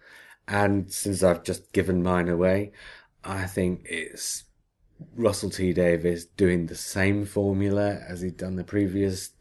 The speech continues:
three series yet again. Russell T Davies, uh, buoyed up on his own success, doing all the worst things that he'd done over the last three years,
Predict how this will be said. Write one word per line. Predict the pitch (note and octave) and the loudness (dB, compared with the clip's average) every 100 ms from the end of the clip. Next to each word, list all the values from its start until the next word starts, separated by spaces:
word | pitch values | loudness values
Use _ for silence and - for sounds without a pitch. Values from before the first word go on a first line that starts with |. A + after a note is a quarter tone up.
| - | -20
three | - G2 G#2+ G#2+ | -4 2 2 0
series | - G#2 G2+ G#2 G2+ - | 2 4 4 2 0 -8
yet | E2 D#2 D#2 E2 F#2 F#2+ | -12 -8 -2 -2 -2 0
again. | G#2+ G2+ G2+ G#2 G#2+ A2 - - - - - - - - _ _ | 0 2 2 2 0 -2 -8 -18 -18 -18 -18 -20 -20 -20 _ _
Russell | F#2+ G#2+ - | -6 -6 -6
T | - F#2 | -4 -2
Davies, | E2+ F#2 F2+ E2 F2 F2 E2+ - - - - - - - _ _ _ _ _ _ _ _ _ _ | 2 4 2 2 0 0 -2 -8 -8 -8 -10 -12 -20 -20 _ _ _ _ _ _ _ _ _ _
uh, | - - - - - - | -8 -8 -12 -16 -12 4
buoyed | C3+ C3+ B2+ | 6 8 6
up | A#2+ G2+ - | 8 6 4
on | G2+ | 0
his | F#2+ F#2+ F2+ | 2 2 0
own | F#2+ F#2+ F#2+ F#2+ | 2 4 4 0
success, | - F2+ - - F#2+ E2+ F2 E2 - - - - - _ C#3 G#2+ F#2+ - - | -4 -8 -8 -6 -2 -2 -2 -10 -14 -16 -20 -20 -20 _ -14 -12 -12 -12 2
doing | A2 G2 F#2+ F#2+ - | 4 6 4 2 -2
all | A#2 B2+ C#3+ G#2+ | 4 6 6 4
the | F#2 | 2
worst | F#2 G2 G#2 G#2+ A#2+ A#2 - - | 0 2 4 4 2 -6 -12 -6
things | G2+ G2 G2 F#2 | -2 0 -2 -2
that | F2+ E2+ | -2 -2
he'd | E2+ D#2 | -2 0
done | F#2 F2+ | 0 2
over | F2 F2 F2 | 0 -2 0
the | F2 | 0
last | F2+ E2+ - | 0 -4 -8
three | E2+ E2+ | -4 -2
years, | E2+ F2 F2 F2 F2 E2 - | 0 2 4 4 2 -2 -10